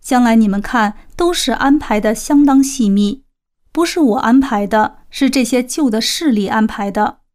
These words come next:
师尊已经给我们讲得很明确了，所以我们的起心动念都得在法中衡量一下，是否是在法上。不符合法的思想或外来干扰，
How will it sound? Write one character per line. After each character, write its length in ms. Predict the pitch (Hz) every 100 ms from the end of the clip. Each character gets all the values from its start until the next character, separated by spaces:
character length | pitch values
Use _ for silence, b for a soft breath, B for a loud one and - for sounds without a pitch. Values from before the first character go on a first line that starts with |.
| _ _ _ _ -
师 260 | - 269
尊 240 | 262 262 262
已 140 | 240
经 140 | 226 226
给 120 | 247
我 80 | 233
们 140 | 233
讲 280 | 247 220 214
得 100 | 220
很 160 | - 208
明 200 | 202 226
确 280 | - 262
了， 280 | 208 202 - _ _ _ _
所 200 | - 330
以 100 | 339
我 160 | 339 262
们 160 | 202 247
的 180 | 285
起 340 | 269 - 214 185
心 320 | - 294 302
动 260 | 311 240 233
念 300 | 269 202 B B -
都 160 | 339
得 120 | 294 202
在 200 | 254 233
法 340 | - 190 208
中 240 | - 269
衡 280 | 285 214 214
量 200 | 277 214
一 80 | 196
下， 400 | - 226 214 - b b
是 280 | - - 269
否 200 | 254 208
是 140 | 208 262
在 160 | 269
法 300 | - - -
上。 380 | - 226 214 - _ _ _ _ -
不 140 | 349
符 200 | 302 330
合 180 | 320 330
法 260 | - 208 202
的 120 | 214
思 280 | - 320 311
想 380 | - 214 -
或 300 | - 262 233
外 140 | 240 262
来 140 | 233
干 300 | 233 294 294
扰， 300 | 262 262 -